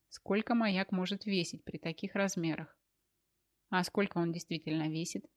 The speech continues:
Ответить Аполлодор не успел. Секретарь сообщил, что в гавань вошло судно из Сирии от Марка Антония. Клеопатра замерла, а Протарх досадливо щёлкнул пальцами.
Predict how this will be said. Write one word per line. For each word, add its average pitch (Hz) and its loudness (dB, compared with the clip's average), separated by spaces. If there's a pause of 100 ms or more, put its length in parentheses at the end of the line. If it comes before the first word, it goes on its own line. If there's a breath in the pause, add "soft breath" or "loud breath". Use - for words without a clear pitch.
(800)
Ответить 190 0
Аполлодор 170 0
не 180 2
успел. 185 -2 (460)
Секретарь 247 2
сообщил, 220 4
что - 2
в 180 -2
гавань 190 2
вошло 180 0
судно 165 0 (180)
из 196 -4
Сирии 165 0 (160)
от - -6
Марка 170 -4
Антония. 165 -2 (2000)
Клеопатра 185 4
замерла, 170 2 (680)
а 220 0
Протарх 226 4
досадливо 185 2
щёлкнул 170 -2
пальцами. 160 -4